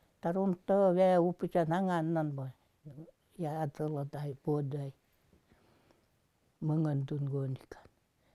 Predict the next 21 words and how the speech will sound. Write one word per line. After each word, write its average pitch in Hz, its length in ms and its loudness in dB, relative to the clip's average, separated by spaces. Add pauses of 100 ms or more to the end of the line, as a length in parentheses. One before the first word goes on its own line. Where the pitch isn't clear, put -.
(140)
Таран 196 340 2
манеме 196 460 2
ылы 202 380 8
кыты, 185 480 2
ы-, 208 260 4
ылы 208 280 6
усан 180 340 0
биникан. 185 420 0 (400)
Нян 214 360 4
гаграр 214 640 6
нюн 240 300 0
гон, 220 380 2 (560)
никан 160 380 -2
укчен. 139 540 -8 (1500)
Те 175 100 -8
тачын 185 420 -2
тар 160 220 0
упа 160 300 0
убмайны 151 500 0
манкан 147 560 -6
иркыч, 143 400 -8